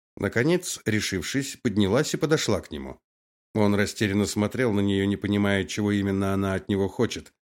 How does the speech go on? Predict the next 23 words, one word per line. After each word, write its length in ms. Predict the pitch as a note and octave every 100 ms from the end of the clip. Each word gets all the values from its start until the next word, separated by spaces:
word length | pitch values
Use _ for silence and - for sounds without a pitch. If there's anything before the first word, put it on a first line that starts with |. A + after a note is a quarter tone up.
| _ -
На 120 | G#2
ней 200 | G#2+ G#2+
были 200 | F2+ G2+
тёмные 460 | G2+ A2 G2 G2 F#2+
брюки, 580 | E2 B2 C#3+ - D3 - -
тёмный 360 | G#2 F#2 F#2
джемпер 560 | E2 E2 A#2+ C3 - C#3
и 240 | - G2+
длинное 580 | F#2 E2+ G#2+ C3 B2 A#2+
до 160 | G#2+ G#2
пят 300 | - A#2 -
пальто. 520 | B2 A#2+ - D#2 - _ _ _ _
Несмотря 560 | - G#2 - G2+ G2 G2
на 120 | G2
тёплую 380 | F#2 G2+ G2 G2
погоду, 440 | F#2+ F2+ G#2 G2
она 200 | G2+ G2
была 200 | F#2+ G2+
именно 380 | G2+ G#2 G2+ G2+
в 40 | -
таком 360 | G#2+ - A2
наряде. 500 | A2+ B2 G2+ C#2+ C#2 _ _ _ _ _ _ _
Неожиданно 920 | - G#2 G#2 G2+ G#2 D3 F#2 C#2 C2